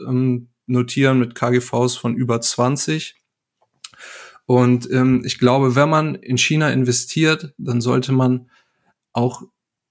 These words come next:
diesen Abschlag mitnehmen. Also dieses Risiko, was man da natürlich hat, sollte auch durch den niedrigen Aktienkurs bezahlt werden. Was momentan bei chinesischen Werten eher ist als bei westlichen Werten,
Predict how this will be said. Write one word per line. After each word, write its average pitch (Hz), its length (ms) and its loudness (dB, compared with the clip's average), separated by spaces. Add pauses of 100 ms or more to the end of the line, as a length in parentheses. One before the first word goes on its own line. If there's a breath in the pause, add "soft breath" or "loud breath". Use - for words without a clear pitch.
(520)
diesen 135 680 2 (200)
Abschlag 135 800 0
mitnehmen. 107 640 0
Also 113 240 -4
dieses 120 400 -2
Risiko, 143 500 0
was 123 140 0
man 123 140 2
da 117 100 0
natürlich 117 500 -4
hat, - 280 -4 (240 loud breath)
sollte 127 420 0
auch 123 200 2
durch 123 260 -2
den 123 220 2
niedrigen 127 360 2
Aktienkurs 123 640 -2
bezahlt 123 480 0
werden. 120 340 -6 (280 loud breath)
Was 120 180 -2
momentan 127 460 4
bei 117 80 0
chinesischen 131 560 0
Werten 127 420 2 (260 loud breath)
eher 139 280 4
ist 143 240 0
als 123 200 -2
bei 117 140 -2
westlichen 123 540 0
Werten, 120 500 0